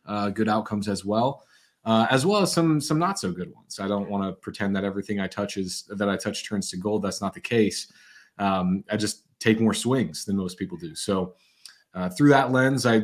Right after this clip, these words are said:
I did not have a business background when I started. I didn't have any sort of business education of any kind. I didn't have any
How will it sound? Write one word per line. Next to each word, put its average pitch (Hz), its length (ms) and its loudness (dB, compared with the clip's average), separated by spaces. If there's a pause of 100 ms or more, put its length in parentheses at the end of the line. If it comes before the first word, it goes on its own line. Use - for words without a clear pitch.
(120)
I 107 120 0
did 104 200 2
not 113 220 2
have 110 220 2
a 107 40 2
business 107 400 0
background 107 540 0
when 107 100 0
I 104 40 -4
started. 113 580 -2
I 98 120 2
didn't 98 200 -2
have 95 240 -2
any 101 140 0
sort 101 280 -2
of 90 160 -10 (260)
business 98 380 -4
education 98 540 -6
of 90 140 -6
any 95 160 -4
kind. 107 480 0
I 90 60 0
didn't 92 160 -4
have 92 140 -10
any 92 240 -4